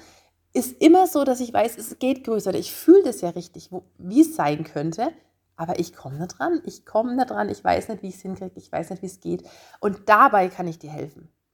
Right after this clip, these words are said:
Dafür bin ich die Richtige, weil das ist mein Steckenpferd, das ist meine Kernexpertise. Ähm, ich weiß nicht, wieso, ich sehe solche Dinge oder ich weiß nicht, wieso es jetzt kokettiert.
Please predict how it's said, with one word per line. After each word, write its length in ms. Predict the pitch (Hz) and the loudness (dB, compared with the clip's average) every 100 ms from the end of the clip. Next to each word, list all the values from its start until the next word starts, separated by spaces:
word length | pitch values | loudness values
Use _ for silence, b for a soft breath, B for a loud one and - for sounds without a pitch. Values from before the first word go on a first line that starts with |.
| _ _ - | _ _ 2
Dafür 280 | 277 285 | 4 4
bin 140 | 214 240 | 0 -2
ich 120 | 226 | -2
die 80 | 233 | -2
Richtige, 500 | 214 202 - 170 165 | -2 -4 -6 -2 4
weil 380 | 175 170 - - | 4 4 -2 -16
das 240 | 180 240 254 | -4 -2 0
ist 160 | 247 | 0
mein 280 | 208 196 247 | 2 4 4
Steckenpferd, 600 | - 180 196 214 - 175 | 2 -4 -4 -6 -4 -2
das 80 | 190 | -4
ist 180 | 185 185 | -10 -6
meine 300 | 175 175 180 b b | -4 -6 -8 b b
Kernexpertise. 1400 | - 202 214 247 - - - 196 185 - 208 208 196 214 - - | 0 4 6 4 -4 -12 -8 -8 -8 -10 -12 -6 -4 -6 -8 -2
Ähm, 400 | 190 185 185 180 | 0 0 -4 -6
ich 160 | 202 - | -8 0
weiß 220 | 180 202 | 2 2
nicht, 120 | 208 | -4
wieso, 240 | 180 - 165 | -10 -10 -10
ich 140 | 175 | -8
sehe 140 | 202 | -8
solche 280 | 202 170 180 | -8 -8 -10
Dinge 300 | 175 175 226 - B B B B - | -8 -6 -6 -8 B B B B -6
oder 320 | 180 180 175 - | 2 2 2 -4
ich 140 | 175 | -4
weiß 220 | 160 170 180 | 2 2 2
nicht, 100 | 185 | -10
wieso 220 | 175 175 | -4 -2
es 80 | 185 | -2
jetzt 180 | 175 | -6
kokettiert. 640 | - 180 170 - 214 233 | -10 -16 -16 -14 -10 -10